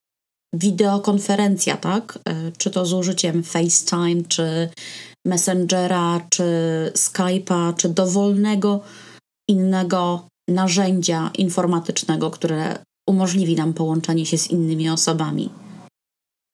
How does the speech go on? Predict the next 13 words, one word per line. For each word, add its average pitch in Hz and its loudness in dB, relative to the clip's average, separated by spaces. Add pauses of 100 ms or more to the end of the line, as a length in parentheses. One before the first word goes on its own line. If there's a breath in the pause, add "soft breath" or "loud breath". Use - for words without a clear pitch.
(200)
Oczywiście 202 0
w 202 -6
czasach 202 0
popandemicznych 185 0
będzie 165 0
to 165 0
jeszcze 160 0
prostsze, 160 0
bo 151 -2
nie 165 2
będziemy 175 2
mieli 160 -2 (920)
zakazu 185 2